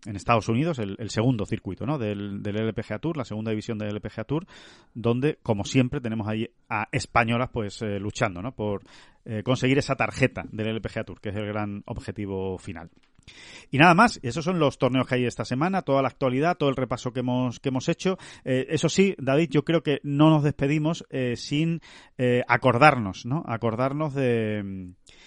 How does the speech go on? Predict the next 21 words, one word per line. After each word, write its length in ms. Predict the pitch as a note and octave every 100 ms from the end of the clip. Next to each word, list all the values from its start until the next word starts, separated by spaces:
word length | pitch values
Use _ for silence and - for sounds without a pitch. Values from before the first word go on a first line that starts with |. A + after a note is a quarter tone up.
| - _ -
pues, 160 | G#2+
de 100 | A2
esa 400 | G#2 C#3+ C3+ A2
noticia 440 | G2+ G2 C3 - A2
fatal, 400 | A2 G#2 C#3+ A2+
¿no? 100 | C3
Esa, 380 | - A#2 A#2
esa 260 | A#2 - A#2+
noticia 380 | A#2 A2 G#2 A#2+
trágica 480 | A#2+ A#2 C#3+ D3+ D#3
que, 360 | A2 G#2 G#2 -
que 60 |
ha 60 | G#2+
llegado 280 | A2 A#2 A2+
de 60 |
Estados 340 | G#2 A2+ A2 -
Unidos, 400 | G2+ A#2+ D3+ D3
de, 380 | A2+ G2+ G2 G2+
de 200 | G#2 G2+
la 280 | G2+ G2 G2
Southwest, 640 | - A#2+ A2+ B2 A2+ -